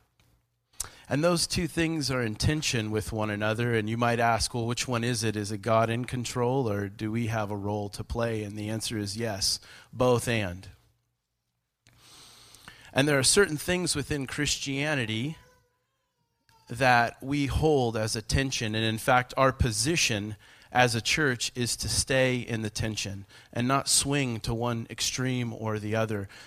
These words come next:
that there is harmony that can be found in a divine tension. So we've been talking about divine tensions. And the first week we talked about grace and truth, that Jesus was full of grace and full of truth,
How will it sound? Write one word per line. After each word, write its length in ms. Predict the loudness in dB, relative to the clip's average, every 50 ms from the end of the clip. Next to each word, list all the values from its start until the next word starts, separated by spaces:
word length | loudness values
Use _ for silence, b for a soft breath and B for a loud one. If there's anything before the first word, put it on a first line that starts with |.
| B B
that 160 | -4 -4 0
there 180 | 0 0 0 0
is 160 | -2 -2 -4
harmony 600 | -2 0 0 0 0 0 -2 -2 -4 -6 -8 -10 b b b b b b
that 160 | -6 -2 -2
can 160 | -2 -2 -2
be 80 | -2 -6
found 680 | -6 -4 -2 0 0 2 2 0 0 -2 -4 -6 -10 -8 -4
in 140 | -2 -2
a 80 | -2 0
divine 520 | -2 -2 -2 0 -2 -2 -2 -2 -4 -6
tension. 600 | -6 -4 -4 -2 -2 -2 -2 -4 -4 -6 -6 -4
So 180 | -4 0 4 6
we've 140 | 6 6 6
been 140 | 4 2 2
talking 440 | 2 2 2 2 2 0 0 0
about 380 | 0 2 2 2 2 2 0 B B B B B B B -4
divine 600 | -4 -2 0 0 2 2 4 2 2 2 0 0
tensions. 880 | 0 -2 -2 -2 -4 -4 -4 -4 -4 -6 -8 -8 -6 -4 -4 -4 -4 -8 _ _ B B B B B B B B B B B B B
And 160 | 2 4 4
the 60 | 4
first 380 | 4 4 4 4 4 4 2 4
week 260 | 4 4 4 4 0
we 80 | -2 -2
talked 380 | 0 0 0 0 0 0 -4
about 340 | 0 2 4 4 4 2 -2
grace 560 | -4 0 4 4 6 6 4 4 4 4 2
and 260 | 2 0 0 -2 0 -2
truth, 760 | -4 -4 0 2 2 2 2 2 -2 -8 -12 -14 -14 -18 -20 b b b b b b b b b 2
that 240 | 4 4 4 4 4
Jesus 460 | 4 4 4 4 4 4 2 2 2
was 160 | 0 0 -2
full 280 | 2 4 4 6 6 4
of 120 | 2 0
grace 500 | -2 -2 0 0 0 0 0 0 0 0
and 160 | -2 -4 -6
full 340 | -6 -2 0 2 2 2 2
of 140 | 0 -2 -6
truth, 640 | -8 -6 -2 0 0 0 0 -2 -4 -8 -12 -14